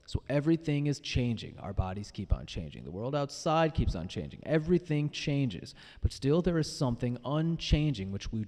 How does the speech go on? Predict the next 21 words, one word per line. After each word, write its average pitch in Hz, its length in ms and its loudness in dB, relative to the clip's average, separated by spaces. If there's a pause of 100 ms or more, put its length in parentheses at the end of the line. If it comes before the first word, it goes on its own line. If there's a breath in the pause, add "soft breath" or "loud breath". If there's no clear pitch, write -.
do 107 120 -4
not 95 300 -6
know. 107 400 -4 (360 loud breath)
That 117 140 -2
something 107 340 -6
is 123 80 -4
the 143 80 0
self 87 360 -6
or - 140 -6
Atman. 101 420 -6
That 80 140 -10
is 104 80 -8
the 107 140 -10 (120)
real 151 320 4
we 110 460 4 (240 loud breath)
and 113 160 -2
not 101 240 -4
the 110 80 -6
changing 90 420 -6
things. - 520 -6 (1200 soft breath)
Now, 131 420 -2